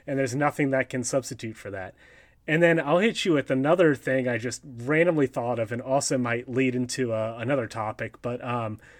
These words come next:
if, if it was automated where you could predict the birds are, like, I could just imagine, um,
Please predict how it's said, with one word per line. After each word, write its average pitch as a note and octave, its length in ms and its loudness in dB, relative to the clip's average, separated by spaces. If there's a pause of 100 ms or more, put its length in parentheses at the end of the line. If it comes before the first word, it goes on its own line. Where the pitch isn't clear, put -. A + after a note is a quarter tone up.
(380)
if, E3 360 2 (120)
if F#3+ 220 -2
it F#3 140 2
was D#3+ 240 4
automated C#3+ 600 4
where C3 140 2
you C#3+ 80 2
could C#3 160 -4
predict C3+ 300 -4
the A#2+ 60 -2
birds B2+ 440 0
are, F#2 320 -6
like, B2+ 400 2 (320)
I D3+ 120 2
could E3+ 160 0
just E3+ 220 -2
imagine, C#3+ 840 2
um, B2 520 -4